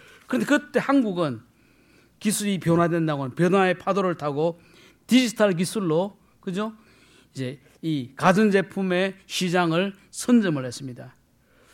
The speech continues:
제가 어제 우리 그 페루의 선교사님인 방도 선교사를 만났습니다. 이분이 금요일 오후에 저에게 카톡으로 메시지를 보냈습니다.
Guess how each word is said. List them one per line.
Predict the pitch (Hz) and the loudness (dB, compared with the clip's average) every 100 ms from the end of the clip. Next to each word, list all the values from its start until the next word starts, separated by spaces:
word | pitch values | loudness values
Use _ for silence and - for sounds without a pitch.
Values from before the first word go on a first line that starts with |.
| - - - - | -20 -20 -20 -8
제가 | - 170 190 214 | -2 0 0 0
어제 | 285 240 208 160 135 117 - _ _ _ - | 0 0 0 0 -2 -6 -14 _ _ _ -12
우리 | 139 127 | -10 -10
그 | 117 120 120 117 117 117 - | -10 -10 -10 -12 -14 -18 -4
페루의 | 220 220 190 | 2 4 2
선교사님인 | 165 214 185 156 139 131 139 143 117 - _ _ - - | 0 -2 -2 -4 -4 -4 -4 -4 -6 -14 _ _ -20 -10
방도 | - 160 175 170 196 185 | -2 2 2 2 0 0
선교사를 | 160 190 156 131 120 123 156 156 _ _ _ | -2 -2 -4 -6 -8 -6 -6 -10 _ _ _
만났습니다. | 139 160 127 127 113 107 107 _ _ _ _ - | -4 -2 -4 -10 -14 -16 -20 _ _ _ _ -14
이분이 | 208 202 208 180 151 - _ - _ | -8 -4 -2 -2 -4 -8 _ -20 _
금요일 | 170 196 226 247 | 0 2 4 4
오후에 | 208 160 165 | 4 4 2
저에게 | 139 151 151 127 143 156 - _ | 2 0 -2 -2 -6 -8 -16 _
카톡으로 | - 208 202 240 185 143 120 _ _ | -2 0 2 2 2 0 -6 _ _
메시지를 | - 147 226 214 156 | -8 -2 -2 0 -2
보냈습니다. | 139 127 139 123 117 | -4 -8 -10 -14 -16